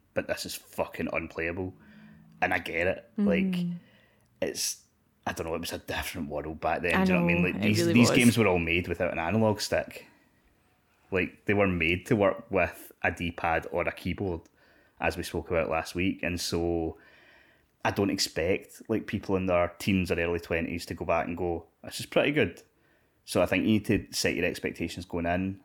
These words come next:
Speaker 1: And if, I think I would only recommend it to people that had nostalgia
Speaker 2: Yeah.
Speaker 1: going in.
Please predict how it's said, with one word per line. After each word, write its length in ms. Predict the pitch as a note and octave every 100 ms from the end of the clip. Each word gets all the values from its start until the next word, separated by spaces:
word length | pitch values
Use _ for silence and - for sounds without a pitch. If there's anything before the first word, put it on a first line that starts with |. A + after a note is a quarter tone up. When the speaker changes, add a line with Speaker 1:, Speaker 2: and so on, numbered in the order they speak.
| _ -
Speaker 1:
And 140 | F#2
if, 100 | F2 -
I 80 |
think 320 | F#2+ F2+ E2+ -
I 60 | F#2
would 140 | F2
only 240 | F#2+ F2+ F2+
recommend 500 | E2 D#2 - D#2+ D#2+
it 100 | E2
to 80 | F2+
people 260 | E2+ E2
that 100 | D2+
had 160 | D#2+ D#2
nostalgia 680 | - - D#2+ D#2+ E2 F2 F2
Speaker 2:
Yeah. 320 | G#3 A3 B3 A#3
Speaker 1:
going 260 | G#3 F2 E2
in. 340 | E2+ F2+ F#2